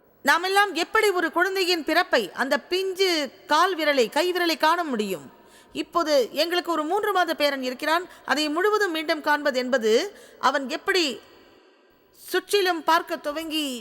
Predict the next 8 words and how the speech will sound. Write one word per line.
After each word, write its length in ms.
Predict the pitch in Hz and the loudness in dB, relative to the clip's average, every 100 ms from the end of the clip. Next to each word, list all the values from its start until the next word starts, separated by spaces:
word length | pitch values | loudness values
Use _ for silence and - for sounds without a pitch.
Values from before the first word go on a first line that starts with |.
| 208 | -2
பிரமிக்கிறான், 800 | 233 339 370 - 285 254 233 220 - - - | 0 0 -2 -2 0 2 2 -2 -12 -20 -4
சிரிக்கிறான், 840 | - 381 427 - 330 302 269 220 214 294 | 2 2 2 0 2 4 4 4 0 -2
அவனுடைய 380 | 330 320 302 285 | -2 -2 -2 -2
பிஞ்சு 260 | 339 359 339 294 | -2 0 0 0
விரல்கள், 380 | 320 330 320 269 | -2 -2 -2 -2
சின்னஞ்சிறு 480 | 349 359 320 311 311 302 | -2 -2 -4 -4 -4 -4
உதடுகள், 440 | 311 330 302 302 269 - _ _ _ _ _ _ _ _ _ _ _ _ - | -2 -2 -2 -4 -6 -12 _ _ _ _ _ _ _ _ _ _ _ _ -4
மோவாய் 420 | 339 370 339 311 | -2 4 2 2